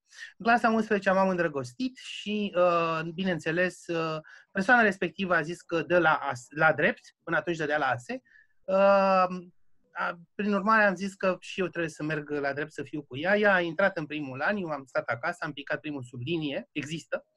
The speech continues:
În al doilea an am intrat și eu, dar ea, între timp, uh, deja era în altă parte. Am terminat facultatea de drept, uh, și, nu-i așa, ca orice bun cetățean care termină facultatea de drept, m-am angajat la Coca-Cola, agent de vânzări.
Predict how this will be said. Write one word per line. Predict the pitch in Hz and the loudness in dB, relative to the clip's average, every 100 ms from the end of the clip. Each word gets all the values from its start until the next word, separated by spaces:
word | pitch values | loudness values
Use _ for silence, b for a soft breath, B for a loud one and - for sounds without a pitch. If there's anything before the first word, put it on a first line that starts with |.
| B B B B B B | B B B B B B
În | 226 | 6
al | 254 | 6
doilea | 254 247 240 | 6 6 6
an | 226 | 6
am | 220 | 4
intrat | 208 208 202 | 4 4 4
și | - | 4
eu, | 262 | 4
dar | 240 | 6
ea, | 247 | 6
între | 240 226 | 4 0
timp, | 233 240 226 | -2 -4 -2
uh, | 226 220 214 208 196 | 0 0 -2 -4 -2
deja | 208 214 | 2 6
era | 208 202 | 8 6
în | 190 | 6
altă | 190 185 | 4 2
parte. | 175 139 117 - - - _ _ _ | 4 2 2 -6 -16 -20 _ _ _
Am | 202 | 0
terminat | 247 277 | 4 4
facultatea | 262 240 214 226 220 190 | 4 2 4 4 4 4
de | 165 | 2
drept, | 170 269 277 - - | 0 2 0 -2 -2
uh, | 240 240 233 220 | 0 2 0 -2
și, | - 277 285 240 | -4 0 2 2
nu-i | 226 | 4
așa, | 208 196 220 | 2 2 2
ca | 208 | 4
orice | 208 214 202 | 4 2 0
bun | 175 202 | -2 -2
cetățean | 180 170 160 202 | -2 -4 2 2
care | - 147 | 2 -6
termină | 151 175 151 | -6 -6 -6
facultatea | 147 156 160 156 147 | -10 -10 -8 -6 -4
de | 175 | -2
drept, | 247 - 214 | -2 -2 -4
m-am | 208 233 | 0 0
angajat | 214 190 202 | 2 2 4
la | 190 | 2
Coca-Cola, | 180 175 170 190 175 | 0 -4 -2 0 0
agent | 165 170 | -2 -4
de | 165 | -4
vânzări. | 165 127 117 | -4 -4 -6